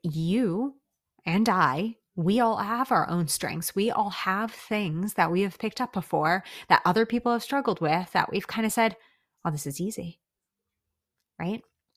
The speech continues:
I write. People ask me all the time, they say, "How do you write so much? How do you, how do you write like that?" I'm like, "I, I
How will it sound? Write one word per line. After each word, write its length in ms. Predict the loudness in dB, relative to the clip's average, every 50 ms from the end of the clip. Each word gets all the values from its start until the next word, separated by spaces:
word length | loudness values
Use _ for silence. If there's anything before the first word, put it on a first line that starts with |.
| _ _ _ _ _ _ _ _ _ _ -20 _ _ _ 0
I 160 | 2 4 4
write. 480 | 4 4 2 2 2 0 -4 -4 -8 -8 _ _ _ _ _ _ _ -8
People 300 | -2 0 2 2 2 0 0
ask 280 | -2 -2 -4 -4 -2
me 120 | -2 -2 0
all 120 | 0 0
the 80 | -2 -4
time, 320 | -4 -4 -4 -2 0 0
they 100 | 0 0
say, 160 | -2 -4 -6
"How 300 | -6 -6 -4 -4 -2 -2
do 80 | 0 0
you 100 | 0 0
write 260 | 2 2 0 0 -2
so 120 | -2 -2
much? 200 | 0 0 0 -2
How 240 | -4 -2 0 0 2
do 80 | 2 2
you, 240 | 2 2 0 0 -2 -8 -18 -18 -8
how 120 | -4 -2 0
do 60 | 2
you 100 | 2 2
write 340 | 2 2 2 2 0 -2 -2
like 200 | -2 -2 -2 0
that?" 220 | 0 2 2 0 -4
I'm 60 | -10 -12 -12
like, 400 | -12 -8 -4 -4 -4 -4 -6 -10 -18 -18 -18 -20 -12 -4 0
"I, 120 | 0 0 0
I 60 | 0